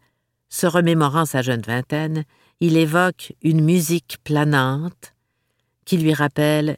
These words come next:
les magnifiques levées de soleil sur les plaines, en bonne compagnie, et le temps passé sur la route de Québec à Rivière-du-Loup. «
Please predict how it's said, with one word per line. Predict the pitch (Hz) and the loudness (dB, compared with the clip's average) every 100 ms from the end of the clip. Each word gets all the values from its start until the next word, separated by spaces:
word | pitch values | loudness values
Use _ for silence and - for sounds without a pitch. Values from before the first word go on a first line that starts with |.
| - | -2
les | 143 | 0
magnifiques | 147 151 170 175 165 - 160 - 143 | 2 2 2 2 0 -4 -6 -6 0
levées | 156 143 156 | 0 2 0
de | 143 131 | 0 -4
soleil | - 143 135 131 | -4 -2 0 -2
sur | - 160 | -2 -2
les | 139 131 | -2 -4
plaines, | 123 113 127 156 170 - _ _ _ - | -4 -4 -2 -2 -4 -6 _ _ _ -8
en | 117 | -6
bonne | 107 143 160 | -2 0 0
compagnie, | 139 131 - 107 107 110 127 165 - _ _ _ _ _ _ _ _ _ - | -2 -6 -4 -8 -6 -8 -8 -10 -14 _ _ _ _ _ _ _ _ _ 0
et | 190 | 2
le | 185 | 4
temps | 175 170 | 2 0
passé | 151 151 - 151 143 | 2 0 0 0 0
sur | - 127 | -2 -2
la | 127 123 | -2 0
route | 160 165 - | 0 0 -2
de | 127 123 | -4 -6
Québec | - 156 135 123 139 - | -2 0 0 -2 -4 -6
à | 113 | -4
Rivière-du-Loup. « | 143 139 147 147 131 127 113 107 | -2 -2 0 -2 -2 -4 -4 -8